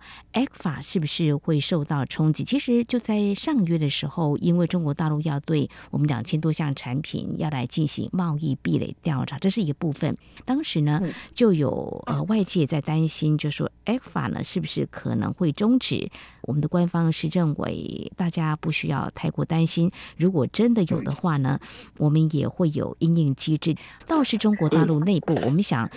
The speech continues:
Speaker 1: 说都一个月的时间了，那中国大陆内部最近是不是有一些讨论呢？
Speaker 2: 嗯。
Speaker 1: 是不是有专家学者提出他们的看法？这个我们都很担心，如果官媒有这样的讯息的话，会不会可能就是一个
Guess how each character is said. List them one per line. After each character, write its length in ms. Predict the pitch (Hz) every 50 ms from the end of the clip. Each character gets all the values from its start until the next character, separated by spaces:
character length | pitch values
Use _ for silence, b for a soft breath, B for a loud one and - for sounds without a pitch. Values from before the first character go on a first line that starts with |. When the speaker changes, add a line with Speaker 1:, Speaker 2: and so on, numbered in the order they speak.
| B B B
Speaker 1:
说 140 | - 233 233
都 180 | 226 277 269 -
一 100 | - 220
个 160 | - - 240
月 200 | 240 269 302 277
的 80 | 190 147
时 180 | 147 - - 127
间 260 | - - 160 147 147
了， 140 | 147 - 69 - - B B B B
那 80 | 294
中 140 | 302 - 339
国 100 | 330 233
大 160 | 202 - 226
陆 120 | 214 214 208
内 180 | 202 - 311 277
部 180 | 247 - 254 226
最 120 | - 277
近 160 | 262 - 269
是 160 | 254 - - 262
不 60 | 226
是 160 | - - 220
有 200 | 170 139 123 143
一 40 | 165
些 340 | - - 196 185 185 202 B B B B B B B
讨 320 | - - - - 147 - 123
论 300 | 156 226 277 277 240 214
呢？ 140 | 190 180 175
Speaker 2:
嗯。 20 |
Speaker 1:
是 120 | 170 -
不 60 | 233 180
是 20 |
有 60 | 143
专 200 | 147 - 220 220
家 160 | 214 220 208
学 180 | 208 - - 160 170
者 120 | - 139 113
提 180 | - - 156
出 160 | - 185 185
他 60 | 175 185
们 100 | 190 170
的 60 | 156
看 260 | - - - 233 175
法？ 220 | 165 - - - - -
这 120 | - 311
个 120 | - 240 - -
我 80 | 151
们 100 | 151 156
都 140 | 180 240 233
很 140 | 202 151 139
担 180 | - 175 185
心， 180 | 180 196 196 190
如 120 | 170 208
果 80 | 208 156
官 260 | 143 - 208 220 240
媒 300 | 240 233 185 151 147 - B B B B B
有 120 | - 139
这 120 | 143 - 277
样 80 | 277
的 40 | 220
讯 200 | 196 - 247 226
息 100 | 185 -
的 100 | 147 139
话， 140 | - - 165
会 180 | 160 - 262 240
不 80 | -
会 160 | 214 214 202 B B B B B B B B _
可 240 | - - - - 175
能 200 | 160 165 180 214
就 160 | 214 - 277
是 160 | 240 - -
一 40 | 214
个 200 | - 170 160 147